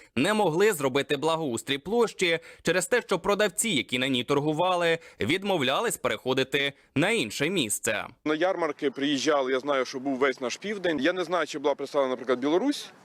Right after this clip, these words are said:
Speaker 2: але що стосується, м, е, губерній, які плюс-мінус от входили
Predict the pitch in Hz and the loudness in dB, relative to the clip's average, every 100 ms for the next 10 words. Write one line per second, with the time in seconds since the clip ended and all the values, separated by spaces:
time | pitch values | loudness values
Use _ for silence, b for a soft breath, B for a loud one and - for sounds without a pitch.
0 | - - 139 147 233 220 156 - 190 160 | -10 -4 -2 0 0 0 -2 -2 -2 -2
1 | - 139 123 - 123 120 117 113 104 B | 2 2 2 0 -6 -2 0 0 -2 B
2 | B B B - - - 120 123 175 185 | B B B -20 -14 -4 -2 0 2 2
3 | 175 139 117 120 - 180 147 180 - 170 | 2 0 -4 -4 -6 -8 -2 -2 0 0
4 | 156 123 131 - 160 143 120 107 | 0 0 -2 -2 0 2 2 0